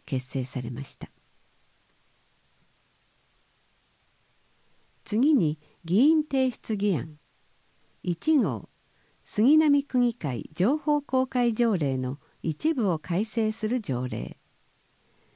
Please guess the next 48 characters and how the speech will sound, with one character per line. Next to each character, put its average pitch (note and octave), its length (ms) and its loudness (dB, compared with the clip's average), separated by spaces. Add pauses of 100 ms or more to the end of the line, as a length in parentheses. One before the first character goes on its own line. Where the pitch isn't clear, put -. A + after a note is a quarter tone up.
(140)
行 G3 200 2
政 B3+ 500 0
不 - 200 0
服 D#4 300 -2
審 C#4 300 4
査 C4 180 0
法 A#3 220 0
の A3 120 2
改 G3+ 220 0
正 F#3+ 240 0
に F3+ 160 0
伴 D#3+ 380 0
い、 - 120 -6 (560)
情 B3 280 2
報 D4 240 0
公 C4 240 0
開 B3+ 220 0
請 B3 280 0
求 D#3+ 220 -2
に D#3 160 0
か D#3+ 180 -4
か - 160 -2
る F#3 260 -2
処 - 240 -2
分 G3+ 280 2
等 A3+ 240 0
に D3 160 0
つ - 120 -8
い D3+ 120 0
て、 B2+ 240 -6 (500)
審 B3+ 320 4
理 C#4 200 4
員 G3+ 160 4
に F3+ 120 2
よ E3+ 140 0
る G3 180 -2 (160)
審 C#4+ 360 4
理 D4 160 2
手 C4+ 120 -2
続 C4 260 -2
き - 140 -4
に F3+ 120 0
関 A#3 260 -2
す C#4+ 200 -6
る B3 240 -4
規 - 140 -18
定 G#3 240 0
の F#3+ 220 0